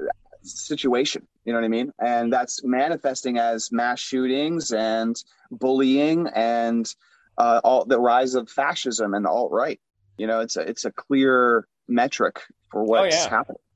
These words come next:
Speaker 2: There's definitely a feeling that the, the alt-right is taking advantage of the alienation of white men.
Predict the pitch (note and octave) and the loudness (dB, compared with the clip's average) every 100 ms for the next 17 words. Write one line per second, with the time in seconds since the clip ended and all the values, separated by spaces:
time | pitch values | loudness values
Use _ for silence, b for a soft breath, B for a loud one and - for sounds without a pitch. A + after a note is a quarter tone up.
0 | _ _ C#3+ E3 D#3+ - F#3 A3 A#3+ A3 | _ _ -2 -2 -2 2 4 4 0 -4
1 | E3+ E3+ D#3+ - B2+ - D3+ D3+ C#3+ C3 | -2 -2 -2 -4 -8 -8 -6 -4 -2 -4
2 | A#2+ G#2+ A#2+ A2+ - - A2+ A2 G#2+ G#2 | -6 -2 0 0 -2 -8 -10 -8 -12 -16
3 | - A2+ A2+ A2+ B2 - B2 A#2+ A2+ G#2+ | -14 -12 -4 -2 -2 -4 0 0 0 -6
4 | G#2+ G2 B2 A#2 A2 G#2 A#2 A#2+ A2+ - | -14 -6 -4 -4 -8 -6 -4 -4 -6 -6
5 | A2 G2 G#2+ A2 G#2+ A2 G#2+ G#2 G#2 G2 | -8 -8 -12 -8 -6 -6 -8 -10 -10 -10
6 | G#2 F2+ F#2 F2 D#2 D2+ B1 | -14 -14 -8 -8 -10 -16 -20